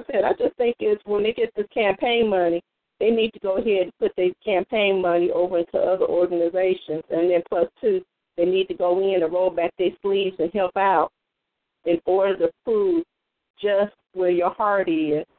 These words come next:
for what you claim you're running for.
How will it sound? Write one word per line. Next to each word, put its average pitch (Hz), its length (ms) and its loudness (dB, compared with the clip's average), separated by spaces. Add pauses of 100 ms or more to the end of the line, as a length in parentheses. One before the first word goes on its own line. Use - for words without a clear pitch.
(1800)
for 165 400 4
what 175 260 -2
you 214 140 -8
claim 196 420 0
you're 170 160 0
running 220 420 -2
for. - 220 -4